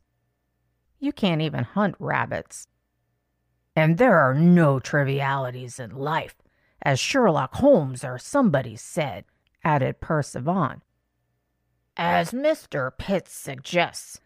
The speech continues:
there must be a good reason for making the rule and for observing it as well." Ransom laughed loudly.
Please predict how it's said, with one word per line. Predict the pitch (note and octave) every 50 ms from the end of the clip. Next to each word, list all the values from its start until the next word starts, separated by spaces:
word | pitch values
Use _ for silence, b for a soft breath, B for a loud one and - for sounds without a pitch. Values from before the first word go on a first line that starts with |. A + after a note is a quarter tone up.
| _ _ -
there | F#4 F4+
must | G#3+ E3 C3 A#2+ A2 - -
be | - D3+ C#3
a | C3
good | B2+ D3+ - C#4+ D4 A#3+ B2+
reason | C3 B2+ C3 C#3+ D#3+ F3 E3 C3+ A2+ - B2+ A#2 B2
for | - - D3 D3
making | D3+ D#3 F#3 G#3+ G3+ - - - C#3 C3+ C3
the | C#3 C3+
rule | C#3 D#3+ G#3 C4+ C#4+ G3+ - _ _ _ _ _ _ -
and | E3+ D3+ B2+ -
for | D#3 D3+ C#3+ C#3
observing | C3 C#3 C3+ B2+ F#3+ F#3 F3+ D#3 B2 B2+ A#2+ G#2+
it | F#2 -
as | - F#2 - - -
well." | C#3+ C#3 D3+ D3 C#3 - - _ _ _ _ _ _ _ _ _ _ _ _ _ _ _ _ _ _ _ _ _ _
Ransom | - C4+ D4+ C#4+ B3+ A#3+ F#3+ - - C#3+ C#3 C3+ C3
laughed | C#3 D3 C#3 C3+ B2+ - - -
loudly. | D3 C#3+ C#3+ C#3+ - - - - - - A2+ - - -